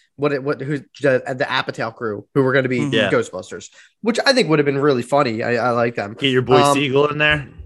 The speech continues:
Speaker 1: Of course.
Speaker 2: Oh,
Speaker 1: He's a
Speaker 2: yeah.
Speaker 1: Dude, I'll, I'll watch Jason Segel in anything. He should put him in
Speaker 3: I
Speaker 1: this one.
Speaker 3: know.
Speaker 1: Um, but I, I, I think that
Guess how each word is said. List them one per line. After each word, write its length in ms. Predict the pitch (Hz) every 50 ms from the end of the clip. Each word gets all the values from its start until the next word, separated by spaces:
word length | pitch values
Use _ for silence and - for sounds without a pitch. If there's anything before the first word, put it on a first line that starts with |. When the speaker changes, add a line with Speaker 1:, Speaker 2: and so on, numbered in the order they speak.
| - _ _ _ _ _ -
Speaker 1:
Of 140 | 175 160 -
course. 240 | - 262 - - 139
Speaker 2:
Oh, 360 | 131 127 131 131 131 127 123
Speaker 1:
He's 100 | 120 120
a 40 | 127 131 143
Speaker 2:
yeah. 120 | 147 131 123 - - _ _ _ _ _ _ _ _ _ _
Speaker 1:
Dude, 140 | - 160 127
I'll, 160 | 107 143 165 131 143
I'll 80 | 180
watch 200 | 202 165 139 -
Jason 260 | - 147 131 123 131 120
Segel 220 | - 135 123 120
in 60 | 117 139
anything. 220 | 165 131 107 110
He 100 | 123 151
should 180 | 160 156 143 123
put 140 | - 127
him 80 | 127 117
in 60 | 117 127
Speaker 3:
I 40 |
Speaker 1:
this 100 | 156 160
one. 80 | 127 143
Speaker 3:
know. 240 | 151 160 143 131 - - - - - - _ _ - - -
Speaker 1:
Um, 420 | 127 135 135 131 131 127 120 117 - _ _ - - - - _ _
but 300 | - 196 190 185 - - -
I, 260 | 185 185 180 - _ _ -
I, 200 | 147 175 185 - -
I 80 | 175
think 320 | 170 170 - 214 226 226 226
that 240 | 220 202 175 151